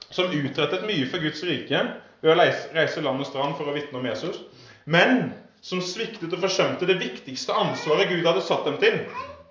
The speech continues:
i utgangspunktet, nemlig egen familie, og særlig egne barn. Det er det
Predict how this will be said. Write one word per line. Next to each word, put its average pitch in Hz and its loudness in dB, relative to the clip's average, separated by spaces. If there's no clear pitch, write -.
i 196 4
utgangspunktet, 135 0
nemlig 170 4
egen 135 2
familie, 156 0
og 175 0
særlig 151 4
egne 127 2
barn. 127 2
Det 139 4
er 160 8
det 170 2